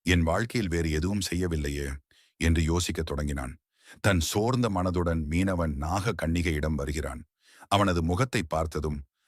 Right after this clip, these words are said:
அவள் உள்ளத்தில் ஏதோ மிகப்பெரிய ஆபத்து வரப்போகிறது என்ற உணர்வு வந்தது.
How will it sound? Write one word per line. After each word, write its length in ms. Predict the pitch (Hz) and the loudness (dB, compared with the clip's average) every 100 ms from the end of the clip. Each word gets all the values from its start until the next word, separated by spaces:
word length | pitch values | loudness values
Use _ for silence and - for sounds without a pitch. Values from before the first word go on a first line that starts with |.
| - | -2
அவள் 260 | 90 90 | 2 2
உள்ளத்தில் 560 | 80 90 101 110 101 82 | 2 2 2 2 0 -2
ஏதோ 320 | 78 85 92 | 0 0 0
மிகப்பெரிய 580 | 82 78 95 - 101 87 | 0 0 -2 -2 -2 0
ஆபத்து 380 | 76 92 92 87 | 0 -2 -2 -2
வரப்போகிறது 720 | 78 80 85 82 78 78 69 71 _ | -2 -2 -2 -2 -2 -2 -4 -6 _
என்ற 260 | 80 78 76 | -2 0 0
உணர்வு 380 | 73 82 78 71 | 0 0 0 -2
வந்தது. 420 | 69 65 65 | -4 -6 -6